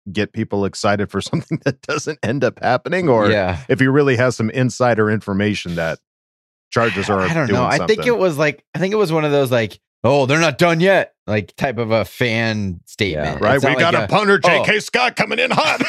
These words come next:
Speaker 1: <laughs>
Speaker 2: Yeah, yeah. It wasn't like, "Oh, I talked to Tommy T. They're still trying some stuff," you know?
Speaker 1: Right, right.
Speaker 2: And who it would be, we w-, if there is another guy coming, I don't think there's any way of us knowing until after the draft.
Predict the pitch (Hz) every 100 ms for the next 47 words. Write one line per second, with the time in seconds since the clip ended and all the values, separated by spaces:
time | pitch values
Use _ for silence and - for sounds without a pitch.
0 | - 214 170 139 143 - 101 - 151 147
1 | 127 208 190 _ - - 151 190 180 180
2 | 156 180 165 - 170 147 131 147 139 123
3 | 92 131 113 92 104 98 131 120 - 127
4 | 110 92 85 82 - 76 85 - 101 95
5 | 113 78 80 78 73 135 160 131 220 233
6 | 185 180 139 160 196 151 139 147 143 143
7 | 165 - 123 131 143 131 127 120 120 131
8 | 131 127 117 117 104 104 - 120 123 113
9 | 104 98 95 92 92 87 - 76 87 -
10 | 78 - 76 -